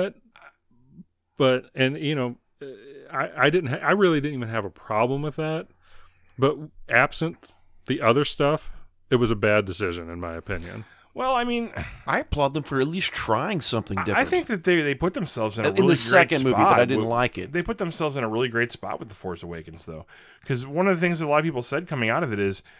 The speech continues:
Speaker 2: "Oh, I, you know what? I didn't expect to be so into it, but I liked the new characters. I liked Finn.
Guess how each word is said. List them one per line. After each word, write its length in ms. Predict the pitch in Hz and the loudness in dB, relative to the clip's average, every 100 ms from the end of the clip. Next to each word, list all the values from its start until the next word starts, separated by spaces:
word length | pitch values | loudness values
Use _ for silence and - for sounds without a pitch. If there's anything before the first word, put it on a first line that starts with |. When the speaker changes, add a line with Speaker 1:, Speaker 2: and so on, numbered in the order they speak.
| - - | -20 -8
Speaker 2:
"Oh, 140 | 185 170 | -2 2
I, 100 | 156 | 4
you 180 | 160 | 4
know 80 | 170 | 4
what? 160 | 147 170 | 4 4
I 80 | 143 | 2
didn't 320 | 160 147 123 | -2 -6 -10
expect 360 | - - 147 - | -8 -2 -2 -2
to 40 | |
be 100 | 131 | -4
so 180 | - 117 | -2 0
into 200 | 170 135 | 0 0
it, 40 | |
but 100 | 117 | 2
I 40 | 123 | 2
liked 320 | 117 160 - | 2 -2 -2
the 60 | 95 | -6
new 120 | 90 | -6
characters. 380 | 95 80 - - | -8 -12 -10 -4
I 100 | 131 | -2
liked 260 | 139 - | -2 -4
Finn. 460 | - 110 90 85 | -8 -6 -4 -6